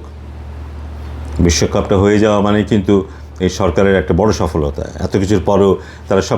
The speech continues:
কিছু এত দ্রুত সব ঠিক করে ফেলেছে এবং বিশ্বকাপটা করতে পেরেছে, এটাই সরকারের বিশাল একটা সফলতা। আর যদি বিশ্বকাপটা না হয়, সেটা কিন্তু একটা, এক ধরনের ব্যর্থতা হিসেবে কিন্তু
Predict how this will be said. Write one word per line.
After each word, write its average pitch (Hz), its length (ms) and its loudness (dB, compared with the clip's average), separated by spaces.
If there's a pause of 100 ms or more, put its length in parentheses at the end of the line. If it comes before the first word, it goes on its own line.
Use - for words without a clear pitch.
কিছু 104 160 2
এত 95 120 2
দ্রুত 104 300 2
সব 113 240 0
ঠিক - 120 -2
করে 98 160 2
ফেলেছে 87 380 2
এবং 87 120 4
বিশ্বকাপটা 87 580 0 (320)
করতে 101 240 2
পেরেছে, 73 360 0 (280)
এটাই 95 320 2
সরকারের 85 380 0
বিশাল 82 220 0
একটা 78 160 -6
সফলতা। 78 540 -4 (300)
আর 95 80 2
যদি 101 140 6
বিশ্বকাপটা 104 460 0
না 92 300 2
হয়, 85 360 2 (320)
সেটা 135 180 4
কিন্তু 139 180 4
একটা, 123 220 2
এক 120 100 4
ধরনের 120 240 2
ব্যর্থতা 104 360 0
হিসেবে 90 360 2
কিন্তু 76 340 -2